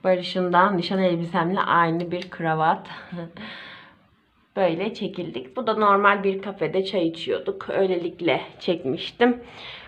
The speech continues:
Bu resimleri koymaya tercih ettim. Bura böyle ikimize özel bir alan olsun, resimlerimiz olsun diye düşündüm.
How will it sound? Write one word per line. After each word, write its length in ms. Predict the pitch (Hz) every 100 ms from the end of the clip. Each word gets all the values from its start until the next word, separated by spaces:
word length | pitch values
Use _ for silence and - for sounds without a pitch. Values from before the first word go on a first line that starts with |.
| -
Bu 60 | 285
resimleri 560 | 254 247 214 220 208
koymaya 480 | 208 180 165 160 165
tercih 360 | 202 185 175 185
ettim. 300 | 185 254 220
Bura 240 | 214 196
böyle 220 | 214 208 -
ikimize 460 | - 220 190 185
özel 380 | 165 165 180 185
bir 240 | 196 -
alan 280 | 190 185 170
olsun, 380 | 139 120 - 180
resimlerimiz 760 | 185 185 196 180 175 175 170 165
olsun 500 | 147 - - 160 147
diye 200 | 143 143
düşündüm. 480 | - 165 156 208